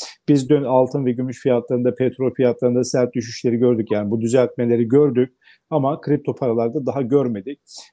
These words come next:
Muhtemelen kırk dört bin, kırk üç bin beş yüz dolar seviyesine kadar Bitcoin tarafında bir gerilemenin ben mümkün olabileceğini tahmin ediyorum.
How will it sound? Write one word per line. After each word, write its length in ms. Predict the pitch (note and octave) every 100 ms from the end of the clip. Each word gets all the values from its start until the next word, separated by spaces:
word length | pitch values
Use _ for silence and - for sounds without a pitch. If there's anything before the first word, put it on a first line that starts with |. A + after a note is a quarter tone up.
| _
Muhtemelen 640 | D3+ D3 E3 D3+ D3 D3
kırk 260 | - D#3 -
dört 260 | D#3+ C#3+
bin, 160 | D#3 D3+
kırk 200 | D3+ C#3
üç 180 | C#3+ -
bin 120 | D3
beş 220 | C#3+ -
yüz 200 | D3 C3
dolar 260 | C3+ C3 B2+
seviyesine 480 | B2+ C3+ C3 C#3+ C3+
kadar 260 | C#3 B2
Bitcoin 340 | A#2+ - C#3+ C3
tarafında 460 | B2+ A#2+ C3 D3
bir 100 | B2
gerilemenin 560 | A#2 A#2 B2+ B2+ A2+ B2+ _ _ _ -
ben 140 | D3
mümkün 300 | C#3 C3+ C3
olabileceğini 640 | D#3+ D3 B2+ A#2+ F#2+ G2+ G2 _
tahmin 340 | - C3 C3+ D3+
ediyorum. 420 | C#3+ D3 D3+